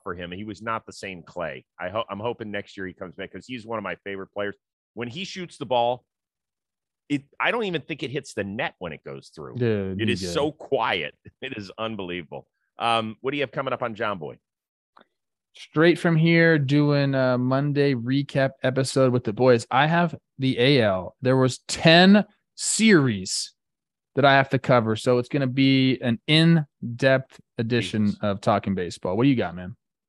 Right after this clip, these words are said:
Speaker 1: Uh, latest episode of the Rose Rotation with Steven Brault, who is back in the bigs and has pitched very well out of the bullpen for the Chicago Cubs. He is donning a new mustache where he looks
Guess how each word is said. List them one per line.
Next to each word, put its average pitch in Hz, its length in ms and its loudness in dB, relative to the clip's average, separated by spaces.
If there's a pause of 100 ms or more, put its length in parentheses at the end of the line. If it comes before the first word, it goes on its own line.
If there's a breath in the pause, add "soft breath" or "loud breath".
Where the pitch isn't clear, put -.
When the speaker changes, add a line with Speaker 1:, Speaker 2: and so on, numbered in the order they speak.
(140)
Speaker 1:
Uh, 127 240 2
latest 143 320 -4
episode 156 320 -2
of 151 60 -2
the 143 60 -10
Rose 151 220 -4
Rotation 165 480 -6
with 139 120 -10
Steven 151 380 -12
Brault, 165 460 -2
who 143 120 -8
is 113 100 -10
back 123 300 -6
in 131 80 -8
the 117 60 -6 (120)
bigs 131 360 -6
and 110 100 -10
has 104 100 -14
pitched - 320 -12
very 127 440 -2
well 120 380 0
out 104 160 -2
of 104 60 -8
the 98 60 -8
bullpen 107 500 -8
for 90 80 -20
the 82 160 -14
Chicago 92 460 -8
Cubs. 156 460 -4 (480)
He 110 220 -4
is 95 140 -8
donning 107 360 -4
a 95 40 -6
new 101 120 -6
mustache 127 720 -4
where 101 140 -8
he 104 120 -6
looks 104 240 -10